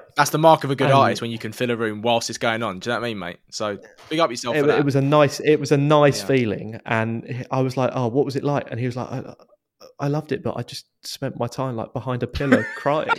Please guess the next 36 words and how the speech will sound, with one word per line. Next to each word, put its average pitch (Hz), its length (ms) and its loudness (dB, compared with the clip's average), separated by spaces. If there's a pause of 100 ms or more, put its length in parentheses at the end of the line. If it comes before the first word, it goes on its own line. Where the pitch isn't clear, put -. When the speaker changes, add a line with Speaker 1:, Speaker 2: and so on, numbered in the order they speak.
(140)
Speaker 1:
Oh, 247 240 2
Speaker 2:
but, 233 240 6
like, 139 180 4
Speaker 1:
bless 196 260 6
Speaker 2:
happy 190 100 2
Speaker 1:
him, 135 120 -4
mate, 110 240 4
yeah. 143 140 0
Speaker 2:
tears." 131 180 -6 (460)
And 170 160 8
I 175 60 10
was 170 200 6
like, 160 220 6
"This 185 200 4
is 170 200 0
just 156 180 -4
the 151 100 -2
sweetest 139 480 0
thing 127 260 -4
ever." 127 440 -4 (560)
Speaker 1:
If 135 40 6
I 131 160 8
Speaker 2:
Um, 147 80 4
Speaker 1:
spot 175 240 2
a - 20 2
man 165 220 2
crying 160 380 2
at 147 60 -4
these 143 140 -6
gigs, 151 240 -2
Speaker 2:
yeah. 127 80 -2
Speaker 1:
I - 40 -2
know 139 160 -6
it's 127 100 -8
your 127 100 -14
dad 135 240 -4